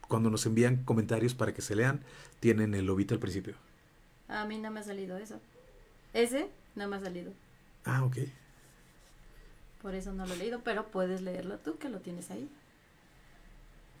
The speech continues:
Speaker 1: Dice, "Un conocido que eso fue paramédico nos contó que cuando falleció un pariente,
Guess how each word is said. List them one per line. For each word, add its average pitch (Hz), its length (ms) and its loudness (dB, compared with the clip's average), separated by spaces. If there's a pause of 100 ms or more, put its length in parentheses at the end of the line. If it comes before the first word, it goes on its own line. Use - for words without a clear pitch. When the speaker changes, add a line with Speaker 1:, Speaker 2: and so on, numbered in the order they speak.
(800)
Speaker 1:
Dice, 120 400 6
"Un 156 80 6
conocido 135 560 8
que 110 240 8
eso 120 160 6
fue 107 160 8
paramédico 110 480 8
nos 101 180 2
contó 127 380 6
que 127 160 4
cuando 107 220 4
falleció 98 380 4
un 120 100 8
pariente, 113 500 4